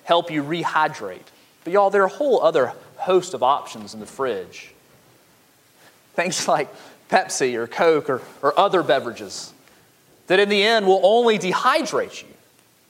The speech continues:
instead of helping you. They may take away the parched feeling out of your mouth, but in the end, they are actually really bad for you when you're dehydrated. How often do we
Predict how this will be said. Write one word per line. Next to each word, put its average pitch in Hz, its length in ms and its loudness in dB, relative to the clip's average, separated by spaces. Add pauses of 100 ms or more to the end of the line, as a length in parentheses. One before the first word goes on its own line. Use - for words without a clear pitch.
(120)
instead 139 340 0
of 135 100 -4
helping 156 360 -4
you. - 60 -20 (1000)
They 202 140 2
may 233 400 2 (340)
take 240 320 2
away 202 400 4
the 165 140 0
parched - 500 0
feeling 240 420 0
out 190 160 2
of 160 100 -2
your 160 100 -2
mouth, 160 640 0
but 143 240 -2
in 156 100 2
the 160 260 -6
end, 143 480 -2
they 143 140 0
are 135 140 0
actually 139 440 -4
really 127 260 -6
bad 151 340 0
for 120 120 -10
you 101 340 -14
when 113 160 -12
you're 117 240 -8
dehydrated. 131 720 -10 (1500)
How 175 160 2
often 180 500 2
do 143 120 -8
we 151 440 -4